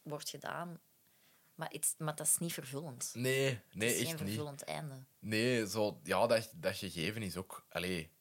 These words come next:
Speaker 2: dat heeft veel kapot gemaakt, vind ik. Allee, ook zo bepaalde Vlaamse reeks waar ik niet ga vernoemen nu, dus zal ik <laughs> zoiets dan ook wel zeggen. Ik wil niemand tegen de schenen stampen of zo. Eh, dat, eh,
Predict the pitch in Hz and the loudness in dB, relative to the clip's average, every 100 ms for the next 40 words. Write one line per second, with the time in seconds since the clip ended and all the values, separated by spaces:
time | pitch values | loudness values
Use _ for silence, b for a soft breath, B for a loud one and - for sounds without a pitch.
0 | _ - 104 - - - - 85 - 151 | _ 2 2 0 -10 -10 0 2 2 0
1 | - 95 - 85 78 76 - - 80 82 | 2 -2 0 0 2 0 -10 -6 -4 0
2 | 113 135 135 - 170 98 98 - 98 92 | 2 2 2 4 4 4 2 6 6 4
3 | 80 - - 87 110 92 87 87 87 80 | 0 -4 4 4 4 -2 -2 -2 -2 -2
4 | - 87 85 82 80 - 80 90 82 85 | -2 -6 -2 -2 -2 -2 -4 -4 -4 -4
5 | 85 80 80 - - - - - 95 - | -4 -4 -6 -10 -12 -12 -10 -6 -2 0
6 | - 175 - 95 80 92 90 87 90 85 | 0 2 0 -2 0 2 2 2 2 2
7 | 82 - 87 90 - 95 98 107 104 117 | 0 0 0 -2 2 0 0 -4 0 2
8 | 113 B B B B - 90 87 82 80 | 0 B B B B 2 6 6 6 4
9 | 80 b b b b 87 92 92 82 - | 2 b b b b -2 4 4 2 0
10 | 80 82 82 80 | 2 4 4 4